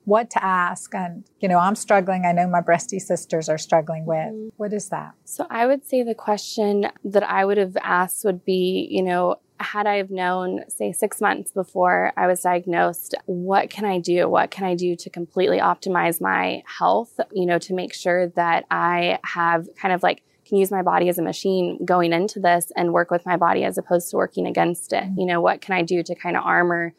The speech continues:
Speaker 2: myself to fully be prepared for what's about to happen? Because I, I, you know, before, you know, and I'm, I'm sure a lot of the other breasties feel this way, before you go into treatment, you know, you're healthy. You, sometimes, you know, a lot of times,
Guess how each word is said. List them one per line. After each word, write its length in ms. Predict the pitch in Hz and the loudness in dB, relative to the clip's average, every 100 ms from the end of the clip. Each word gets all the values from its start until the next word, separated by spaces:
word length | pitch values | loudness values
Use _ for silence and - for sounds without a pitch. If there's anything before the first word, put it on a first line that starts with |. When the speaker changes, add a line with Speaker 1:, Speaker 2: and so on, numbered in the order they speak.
| - | -4
Speaker 2:
myself 680 | 180 190 196 190 185 170 - - | -2 0 0 0 0 0 -6 -2
to 180 | 196 | 0
fully 560 | 170 - 185 180 175 165 | 0 0 0 2 0 -2
be 160 | - 175 | -4 -4
prepared 500 | 180 170 180 175 175 | -2 -2 2 2 2
for 140 | 175 | 0
what's 260 | 190 - - | 0 0 0
about 200 | 190 - | 0 0
to 80 | |
happen? 340 | - 202 190 185 | -2 -2 0 -2
Because 260 | 185 180 | -2 -2
I, 280 | 180 180 175 - | 0 2 0 -2
I, 60 | 214 | 0
you 100 | 196 | 2
know, 260 | 180 180 - 196 | 2 2 -4 -4
before, 680 | 190 - 208 196 185 185 - | -4 -2 0 2 2 0 -2
you 100 | 190 | -2
know, 80 | 180 | 0
and 140 | 190 | 2
I'm, 120 | 180 180 | 0 0
I'm 100 | 185 | -2
sure 160 | 185 190 | 0 2
a 20 | |
lot 140 | 180 185 | 2 2
of 140 | 180 | 0
the 80 | 202 | 0
other 180 | 185 180 | 2 2
breasties 460 | 190 160 202 170 | 2 0 -4 0
feel 80 | 214 | 2
this 160 | 226 220 | 2 0
way, 100 | 185 | 0
before 320 | 185 - 190 | 0 2 0
you 140 | 185 | 2
go 120 | 180 | 2
into 280 | 175 196 214 | 2 2 -2
treatment, 520 | 202 190 196 180 196 | -2 -2 0 0 -2
you 120 | 196 180 | 0 0
know, 80 | |
you're 140 | 175 175 | 0 -2
healthy. 400 | - 262 - 190 | 0 0 0 -2
You, 220 | 175 185 - | -2 -6 -6
sometimes, 500 | 185 202 202 196 - | -2 0 2 0 0
you 80 | 196 | -2
know, 100 | 185 | 0
a 40 | |
lot 160 | 196 196 | 2 2
of 60 | 196 | 0
times, 300 | 190 185 | -2 -2